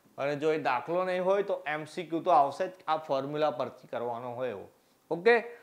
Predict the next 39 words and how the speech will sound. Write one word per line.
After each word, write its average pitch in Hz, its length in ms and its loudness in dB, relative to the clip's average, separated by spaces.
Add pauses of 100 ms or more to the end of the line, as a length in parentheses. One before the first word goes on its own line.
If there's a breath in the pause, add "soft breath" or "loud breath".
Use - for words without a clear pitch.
(160 loud breath)
તો 220 60 8
આ 233 60 10
નાઇન્ટીન 196 520 0
ફોર્મ્યુલા 226 560 4
છે, 226 200 2
તમારે 196 380 0
તૈયાર 170 460 2
કરવાની 165 540 0
છે. 170 180 0 (560 loud breath)
અ, 127 40 0 (1300)
પહેલી 156 220 4
સ્ટાર્ટિંગની 170 460 2
જે 180 100 2
ફોર્મ્યુલા 175 560 4
છે 180 140 2
એ 160 280 2
તો 180 120 2
બધી 175 200 4
મેં 175 140 0
તમને 170 240 0
એવું 185 200 0
કીધું 180 260 -4
કે 196 80 2
વિકલન 165 500 0
પરથી 156 300 -2
જ 151 40 0
આવે 147 260 4
છે 151 60 0
આ 156 80 2
બધી. 135 500 -6 (320 soft breath)
તો 151 100 0
જે 175 120 4
વિકલનની 170 480 4
ફોર્મ્યુલા 175 500 2
કે 170 80 -4
ડિફરન્શિએશનની 170 760 -6
જે 170 100 -6
ફોર્મ્યુલા 160 600 0
હતી 170 220 -2